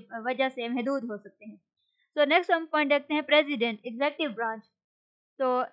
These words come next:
ये कवानीन का ये नफाज करता है, president enforce laws and manage national policies, और national policies को भी manage करता है, इसको भी इंतजाम करता है। Then commander in chief जो है वो सदर फौज का commander होता है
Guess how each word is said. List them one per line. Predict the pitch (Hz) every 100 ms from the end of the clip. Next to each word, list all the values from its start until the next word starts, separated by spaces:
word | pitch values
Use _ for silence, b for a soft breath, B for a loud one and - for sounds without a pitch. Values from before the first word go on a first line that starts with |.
| 269
ये | 330
कवानीन | 349 311 311 320 359
का | 311 285 277 -
ये | 254 269
नफाज | 262 262 311
करता | - 294 285 269
है, | 262 254
president | 262 269 269 269 254
enforce | 247 254 254 254
laws | 262 277 269
and | 240
manage | 247 269 - 233
national | 269 294 277 247
policies, | 226 240 277 277 269
और | 240
national | 247 262
policies | 240 233 254 294 269
को | 240
भी | 220 311 _ _ _ 233 240
manage | 262 277 247 240
करता | 247 254
है, |
इसको | 247 254 240
भी | 285
इंतजाम | 262 240 247 226
करता | 220 208 214
है। | 214 _ _ _ 254
Then | 285
commander | 285 285 330 339 330
in | 311
chief | 311 294 _ _ -
जो | 247 277
है | 294
वो | 277
सदर | 269 285 294
फौज | 277 277 269 262
का | 254
commander | 247 254 277 294
होता | 302 277 269
है | 254 226